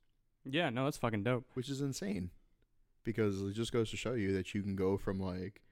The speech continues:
Speaker 2: doing, like, real shit in the military to actually playing, like, Call of Duty, like, being part of the Call of Duty fucking brand.
Speaker 1: Exactly. It's usually the other way around. <laughs>
Speaker 2: And the crazy fucking thing is, is that the Army has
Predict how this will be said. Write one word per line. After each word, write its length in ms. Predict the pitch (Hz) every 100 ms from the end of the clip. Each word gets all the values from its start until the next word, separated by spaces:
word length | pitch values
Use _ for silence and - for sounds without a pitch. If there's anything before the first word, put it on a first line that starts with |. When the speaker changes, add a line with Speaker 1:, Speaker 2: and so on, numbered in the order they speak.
| _ _ _ _ -
Speaker 2:
doing, 260 | 98 98 95
like, 140 | 90
real 200 | 82 98
shit 160 | 98 95
in 60 | 87
the 40 |
military 520 | 92 101 - 90 92
to 160 | 92 -
actually 300 | 95 - 101
playing, 360 | - 95 92 95
like, 140 | 90
Call 220 | - 98 92
of 60 |
Duty, 520 | 92 92 95 92 92 - _ _ -
like, 220 | 95 123
being 200 | 107 104
part 220 | - 113
of 60 | 104
the 60 |
Call 220 | - 104
of 40 | 95
Duty 220 | 101 135
fucking 320 | 127 92 -
brand. 260 | 196 85 107
Speaker 1:
Exactly. 480 | 113 113 120 127 107
It's 100 | 107
usually 240 | 160 131
the 80 | 107
other 100 | 110
way 120 | 110
around. 460 | 110 113 131 120 131 110
<laughs> 180 | 113 -
Speaker 2:
And 120 | 143
the 40 | 143
crazy 380 | - 170 160 156
fucking 360 | - 156 156
thing 220 | 147 143 135
is, 280 | 165 151 -
is 80 | 113
that 160 | 127 120
the 100 | 104
Army 340 | 120 143 151
has 500 | 117 117 123 123 117